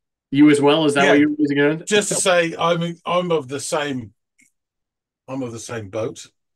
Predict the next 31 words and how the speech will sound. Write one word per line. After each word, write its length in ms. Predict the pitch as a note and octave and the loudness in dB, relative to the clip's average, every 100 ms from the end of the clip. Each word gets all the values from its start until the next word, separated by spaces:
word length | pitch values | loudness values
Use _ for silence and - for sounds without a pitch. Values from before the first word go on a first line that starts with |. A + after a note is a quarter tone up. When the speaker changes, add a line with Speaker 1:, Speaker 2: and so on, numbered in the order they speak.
| _ | _
Speaker 1:
Yeah. 260 | A2+ G#3+ G#3 | -2 -2 0
Speaker 2:
Um, 520 | C#3 C#3+ C3+ C3+ C3+ _ _ _ _ _ _ - | 2 2 0 -4 -12 _ _ _ _ _ _ -2
but 200 | E3+ D#3 | 0 0
having 200 | F3 E3+ | -4 -2
said 260 | F#3 E3+ | 0 0
that, 220 | E3+ C#3+ - - | 0 -4 -8 -6
there 180 | D#3+ D#3+ | -4 -2
are 80 | D#3+ | -4
some 640 | - - G3+ G#3+ G3 F3 C#3 - - B2+ | -6 -2 0 0 -2 -6 -10 -12 -14 -14
Speaker 1:
<clears throat> 320 | E2 D#2+ _ | -16 -20 _
Speaker 2:
songs 720 | - D3 A#2+ G#2+ G2+ - - _ _ _ _ | -6 -4 -4 -6 -16 -18 -18 _ _ _ _
that 300 | - C3+ A#2 | -4 -4 -4
sort 240 | - D3 B2+ - | -10 -10 -10 -12
of 120 | B2+ | -12
surpass 540 | - C3+ - C3+ B2 - | -10 -10 -6 -4 -4 -10
their, 400 | A#2 A2+ A#2 A#2+ | -12 -10 -10 -12
their, 340 | A#2+ A2 A#2+ | -12 -10 -10
their 160 | A#2 A#2 | -10 -10
own 140 | A2 | -12
genres, 640 | G#2 G2+ F#2+ F2+ - - _ | -12 -12 -14 -18 -20 -20 _
you 100 | A2+ | -6
Speaker 1:
Yeah, 80 | G#2 | -6
Speaker 2:
know? 140 | F2+ - - | -8 -18 -14
Speaker 1:
yeah, 140 | F#2+ | -12
yeah. 340 | F#2 F2 B2 | -12 -10 -8
Speaker 2:
Um, 260 | A#2+ A2+ G#2 _ _ _ _ - | -8 -10 -18 _ _ _ _ -10
and 300 | D3+ D#3 D#3+ | -4 -2 0
there's 180 | D#3 | -2
a 40 | D#3 | -2
f-, 260 | - - - | -8 -18 -8
I, 580 | C#3+ E3 E3 D#3+ C#3+ | -2 0 2 0 -4